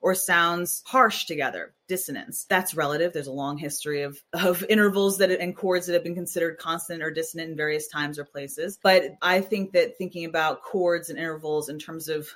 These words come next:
moving horizontally in melody and moving vertically in harmony is really h-, helpful. So we're thinking about, you know, elapsation of time versus a moment in time.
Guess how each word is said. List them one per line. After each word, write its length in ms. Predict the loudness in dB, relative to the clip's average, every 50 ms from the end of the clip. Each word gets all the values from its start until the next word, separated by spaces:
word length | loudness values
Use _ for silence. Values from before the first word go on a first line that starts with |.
| _ _ _ -2
moving 340 | 0 2 2 2 0 -2 -2
horizontally 1040 | 0 2 2 4 4 2 0 0 0 0 -2 -2 -4 -4 -2 -2 -2 -2 -4 -6 -8 -8
in 120 | -6 -2
melody 380 | 0 2 2 2 2 2 0 -4
and 80 | -4
moving 260 | -4 -4 -4 -4 -4
vertically 640 | -2 2 4 4 4 4 2 0 -2 -2 -2 -4 -6
in 80 | -10
harmony 540 | -10 -6 -2 0 0 0 0 -4 -4 -4 -4
is 180 | -4 -6 -4 -2
really 160 | 0 0 0
h-, 80 | 0 -2 -8 -12 -8
helpful. 460 | -4 -2 -2 -2 -4 -6 -8 -8 -6
So 160 | -6 -6 -6 -6
we're 80 | -6 -6
thinking 300 | -8 -10 -8 -8 -6 -4
about, 300 | -2 0 0 -2 -2 -6 -10
you 100 | -12 -10
know, 120 | -10 -8 -4
elapsation 560 | 0 2 2 2 2 0 -2 -4 -4 -4 -6 -10
of 60 | -10
time 320 | -8 -2 -2 0 0 0 -2
versus 240 | -4 -6 -6 -4
a 80 | -4 -2
moment 380 | -2 -2 -2 -2 -2 -2 -4 -4
in 100 | -6 -8
time. 380 | -10 -8 -8 -8 -8 -10 -6